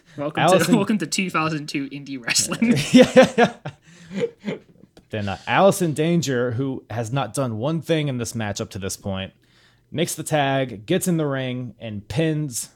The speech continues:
Speaker 1: Mickey James. Gets the win for the Christopher Street connection. And, uh, yeah, and then after, <laughs> what, what popped me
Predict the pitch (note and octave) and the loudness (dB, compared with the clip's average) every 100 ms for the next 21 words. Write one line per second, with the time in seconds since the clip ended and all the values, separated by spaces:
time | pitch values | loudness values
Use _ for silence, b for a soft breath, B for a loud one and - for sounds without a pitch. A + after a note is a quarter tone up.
0 | _ A2 B2+ B2 G2+ G2+ F2 D#2+ E2+ - | _ -8 -6 -6 -6 -6 -8 -8 -10 -10
1 | _ b b b b _ D3+ D#3 - C#3+ | _ b b b b _ 0 0 0 0
2 | C#3 C#3 C3 - A2+ - - B2+ - A#2 | 0 -2 -4 -6 -6 -4 -6 -6 -8 -8
3 | - A#2 - G2+ G2+ - G#2+ F#2+ F#2+ F#2 | -6 -8 -8 -6 -6 -8 -8 -8 -10 -12
4 | b b b b _ - G2+ G2+ G#2 G2+ | b b b b _ -10 -6 -6 -6 -6
5 | G#2 G#2 G#2 G#2+ A2+ - _ _ _ _ | -4 -2 -2 -2 -4 -8 _ _ _ _
6 | _ A2+ A2+ C3+ F#3 C3 - A#2+ A2 B2 | _ -16 -4 2 2 2 -2 -6 -2 -2
7 | C3+ B2 D#3+ F3 - - - C3+ - A#2+ | -2 0 0 0 -4 -20 -20 -18 -8 -2
8 | D3 D#3+ G3 - F3 E3+ D3+ D3 B2 G2 | 2 4 4 4 6 6 6 2 2 -2